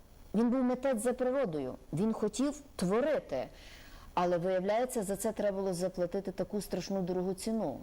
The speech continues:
Ціна... Самозречення. Ми знаємо тичину, яку він дорогу ціну за це платив.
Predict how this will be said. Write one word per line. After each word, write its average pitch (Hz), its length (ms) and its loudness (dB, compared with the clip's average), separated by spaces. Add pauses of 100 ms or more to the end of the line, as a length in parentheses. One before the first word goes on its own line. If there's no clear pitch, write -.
(100)
Ціна... 175 480 0 (340)
Самозречення. 170 920 0
Ми 165 120 2
знаємо 196 420 0
тичину, 175 580 -2
яку 151 260 -2
він 147 160 0
дорогу 156 280 0
ціну 147 240 -2
за 135 100 -2
це 127 180 -4
платив. 123 460 -4